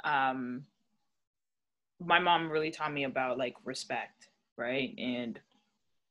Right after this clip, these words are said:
just how much, like, obviously, like, worth ethic is a given. Like I said, she was an immigrant. Um, you know, she, like, growing up, like, I d-, no disrespect, but I, I barely saw my mom at times. Like, there'd be times where I woke up and she was already at work, and I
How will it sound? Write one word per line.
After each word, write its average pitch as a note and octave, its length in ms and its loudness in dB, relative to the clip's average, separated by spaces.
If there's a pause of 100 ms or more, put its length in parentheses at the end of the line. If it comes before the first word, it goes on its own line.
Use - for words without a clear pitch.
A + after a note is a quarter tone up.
(720)
just E3+ 220 0
how E3 160 10
much, D3 320 6
like, C#3 180 6
obviously, E3+ 420 8
like, C#3+ 200 8
worth C#3+ 220 4
ethic C3 500 4
is C3 380 0
a D3 100 6
given. C#3+ 500 4
Like B2 180 2
I B2+ 60 0
said, B2+ 260 2
she - 120 2
was D3+ 160 6
an - 100 4
immigrant. C#3+ 600 4 (160)
Um, C3 440 6 (1600)
you F3 80 6
know, D#3 140 12
she, E3 400 10 (180)
like, - 380 8 (240)
growing F3+ 320 12
up, D3 300 10
like, D#3 220 12
I D#3+ 160 12
d-, D#3+ 220 0
no E3+ 220 12
disrespect, D3+ 560 8
but C#3 80 12
I, C#3 180 10 (160)
I E3 220 8
barely D#3 260 12
saw D3 220 10
my C3 100 10
mom B2+ 220 6
at A2+ 140 6
times. B2+ 240 6
Like, C#3 120 4
there'd D3+ 200 8
be D3+ 100 4
times C#3+ 320 8
where C#3+ 100 12
I C3+ 60 12
woke C#3 240 10
up D3+ 160 12
and E3+ 120 6
she - 100 4
was F#3 180 12
already F3+ 260 12
at E3+ 120 12
work, F#3+ 280 12
and C3+ 140 6
I B2+ 180 8